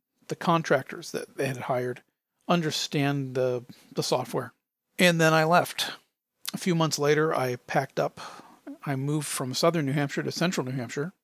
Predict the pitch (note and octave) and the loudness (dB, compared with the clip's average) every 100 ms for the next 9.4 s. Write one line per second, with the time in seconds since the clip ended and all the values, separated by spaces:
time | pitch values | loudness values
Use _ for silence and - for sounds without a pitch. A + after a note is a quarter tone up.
0 | _ _ _ D#3+ D3 - C#3+ C#3+ D3+ - | _ _ _ -4 -2 0 0 0 0 -2
1 | - E3 D#3+ D#3 - D#3 E3 D#3 D#3+ F3+ | 0 2 2 2 0 -6 -2 0 4 4
2 | D#3 C#3+ C#3 D3 C#3+ C#3 C3+ C#3 C3+ C3+ | 4 0 0 2 2 2 2 2 0 -2
3 | C3 C3+ C3 C#3 - _ _ _ - - | -4 -6 -8 -12 -16 _ _ _ -16 -12
4 | - D#3+ F3 F#3+ F#3 F3 - _ _ _ | 4 8 10 8 4 -2 -10 _ _ _
5 | - D#3+ C#3+ - C3+ - _ _ - C#3+ | -4 -2 -2 -4 -6 -8 _ _ -10 -6
6 | C3 - E3 - _ _ _ - - C#3+ | -6 -8 -12 -18 _ _ _ -8 -2 0
7 | C#3 D3 - D#3+ C#3 C3 C3+ B2+ - - | 0 -2 4 4 4 0 -4 -4 -6 -14
8 | _ _ A#3 - D#3+ - E3+ D#3 B2+ F#3+ | _ _ -12 -8 -6 2 4 6 8 6
9 | C3+ - - | 4 -8 -12